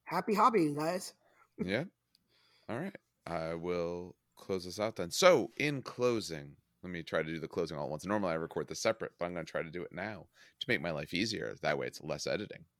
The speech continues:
Speaker 2: That way the episode will get out faster. 'Cause, um, I do, I feel better than I used to, but I'm kinda busy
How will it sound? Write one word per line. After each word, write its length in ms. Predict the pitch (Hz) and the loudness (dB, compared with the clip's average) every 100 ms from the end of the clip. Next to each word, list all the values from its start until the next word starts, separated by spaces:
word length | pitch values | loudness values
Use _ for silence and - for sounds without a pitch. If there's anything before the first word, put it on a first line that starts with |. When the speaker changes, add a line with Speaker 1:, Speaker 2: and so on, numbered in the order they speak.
| _ | _
Speaker 2:
That 100 | 85 | 0
way 100 | 85 | 2
the 100 | 76 | 2
episode 280 | 80 - 76 | 0 0 -2
will 80 | 73 | -2
get 180 | - | 0
out 160 | 76 107 | 2 2
faster. 460 | - - - 50 - _ - _ _ - | -2 -8 -8 -8 -10 _ -20 _ _ -6
'Cause, 220 | 82 78 | -4 0
um, 240 | 78 78 - | -2 -2 0
I 120 | 92 | 2
do, 280 | 82 110 113 - _ | 2 -2 -4 -6 _
I 120 | 87 | 0
feel 260 | 87 123 139 | 0 2 2
better 280 | 104 95 87 | 4 4 2
than 120 | 82 | 0
I 40 | |
used 180 | 82 80 | -2 -2
to, 80 | 87 | -2
but 100 | 78 | -2
I'm 80 | 80 | -2
kinda 220 | 107 98 | 0 -2
busy 460 | 78 92 80 82 | 2 0 0 -2